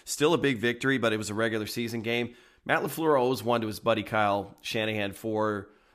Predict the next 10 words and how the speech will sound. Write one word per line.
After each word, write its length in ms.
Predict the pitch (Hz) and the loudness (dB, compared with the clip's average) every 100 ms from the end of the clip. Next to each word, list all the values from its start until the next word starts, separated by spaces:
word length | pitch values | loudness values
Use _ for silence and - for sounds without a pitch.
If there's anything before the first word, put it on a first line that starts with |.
| - | -8
the 80 | |
way 220 | 104 117 120 | -2 0 0
that, 500 | 110 - _ 82 92 | -2 -8 _ -10 -4
that 160 | 107 | -4
the 60 | - | -4
Packers 360 | 123 110 117 | -2 -2 -2
got 240 | 104 101 95 | -4 -4 -2
bounced 380 | 113 110 - 113 | 0 0 -2 -2
out 140 | 104 | 0
a, 320 | 98 101 104 | -2 -6 -10